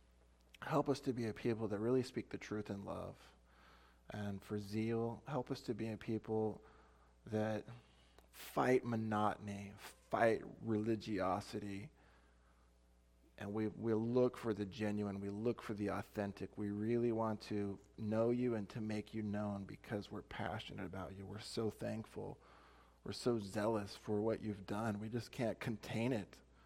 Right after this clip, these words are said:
We're not content with status quo. We want to know you more, and we want to, uh, experience and express your life, um,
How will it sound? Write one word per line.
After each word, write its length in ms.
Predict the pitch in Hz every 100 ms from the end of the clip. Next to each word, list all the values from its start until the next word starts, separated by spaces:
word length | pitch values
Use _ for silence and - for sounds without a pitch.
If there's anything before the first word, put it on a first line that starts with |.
| -
We're 100 | -
not 220 | 123 156 -
content 540 | 160 120 - 131 123 -
with 100 | 107
status 420 | - - 107 107 -
quo. 500 | - 113 101 101 - - - - - - -
We 60 | 101
want 200 | 110 123
to 60 | 117
know 260 | 113 123
you 200 | 135 117
more, 420 | 104 98 98 101
and 120 | 101 101
we 100 | 104
want 240 | 107 107 -
to, 320 | 107 104 98 -
uh, 220 | 98 82
experience 760 | - - - 117 117 117 107
and 120 | 104
express 520 | 98 - - - 110 -
your 120 | 107
life, 540 | 98 - 90 90 - - - - - - - -
um, 380 | - 50 50